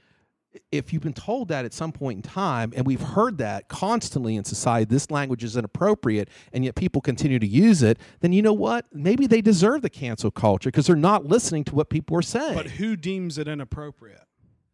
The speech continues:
Speaker 1: Well, the idea behind it is cancel culture, the people who don't necessarily have the power, the people who are being affected by it.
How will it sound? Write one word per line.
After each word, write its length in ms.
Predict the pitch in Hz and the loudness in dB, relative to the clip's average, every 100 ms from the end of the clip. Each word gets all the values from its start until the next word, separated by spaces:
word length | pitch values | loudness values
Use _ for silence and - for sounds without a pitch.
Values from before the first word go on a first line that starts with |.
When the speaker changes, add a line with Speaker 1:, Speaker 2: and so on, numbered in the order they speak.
| _ | _
Speaker 1:
Well, 300 | - 170 170 _ | -6 -6 -6 _
the 160 | 123 143 | -8 -4
idea 360 | 156 165 208 | -4 -4 -6
behind 460 | 190 151 175 175 165 | -6 -10 -6 -4 -4
it 100 | 160 | -4
is 320 | 143 120 113 | -4 -6 -16
cancel 340 | - 143 143 - | -10 -10 -10 -10
culture, 360 | - 196 - | -8 -8 -8
the 80 | 127 | -16
people 280 | - 127 131 | -12 -12 -10
who 40 | |
don't 180 | 127 135 | -10 -10
necessarily 380 | 127 - 127 127 | -12 -10 -10 -8
have 180 | 123 127 | -6 -8
the 80 | 123 | -10
power, 400 | - 165 156 120 | -10 -10 -8 -12
the 100 | 107 | -12
people 300 | 131 120 120 | -16 -16 -18
who 60 | |
are 40 | 120 | -18
being 240 | 120 117 | -16 -16
affected 540 | 120 123 95 - 71 - | -8 -8 -8 -12 -20 -16
by 180 | - | -16
it. 120 | 76 | -16